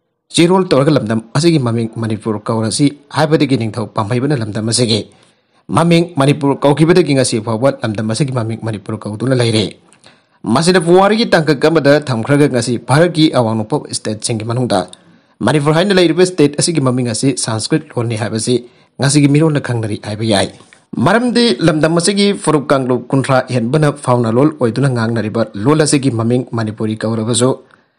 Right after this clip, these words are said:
ꯑꯁꯦꯡꯕ ꯌꯦꯜꯍꯧꯃꯤ ꯃꯤꯇꯩꯂꯣꯟ ꯅꯠꯇꯦ ꯍꯥꯏꯕꯁꯤꯃꯗꯤ ꯀꯛꯄ ꯌꯥꯒꯗꯕ ꯃꯥꯟꯗꯦ꯫ ꯃꯅꯤꯄꯨꯔꯅ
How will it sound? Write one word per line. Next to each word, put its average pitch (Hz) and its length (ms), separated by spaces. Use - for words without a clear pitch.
ꯑꯁꯦꯡꯕ 214 360
ꯌꯦꯜꯍꯧꯃꯤ 185 540
ꯃꯤꯇꯩꯂꯣꯟ 143 480
ꯅꯠꯇꯦ 156 320
ꯍꯥꯏꯕꯁꯤꯃꯗꯤ 123 540
ꯀꯛꯄ 120 240
ꯌꯥꯒꯗꯕ 117 480
ꯃꯥꯟꯗꯦ꯫ 110 320
ꯃꯅꯤꯄꯨꯔꯅ 165 560